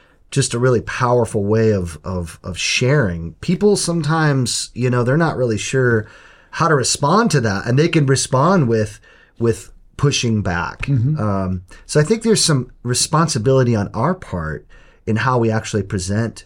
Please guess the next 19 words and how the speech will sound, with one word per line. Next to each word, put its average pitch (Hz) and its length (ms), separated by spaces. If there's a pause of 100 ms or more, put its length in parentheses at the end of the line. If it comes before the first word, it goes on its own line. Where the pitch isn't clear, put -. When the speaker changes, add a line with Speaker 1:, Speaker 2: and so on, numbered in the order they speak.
Speaker 1:
who 101 200
God 80 300
is. - 320 (160)
Speaker 2:
Yes, 190 360
I, 175 300
I 156 140
absolutely 127 480
agree, 120 360
right? 143 220
Like, 143 240 (320)
because 151 240
if 135 160
we 233 200
go 143 240
into 127 220
it, 101 160
right? 165 240
I 160 120
mean, 185 100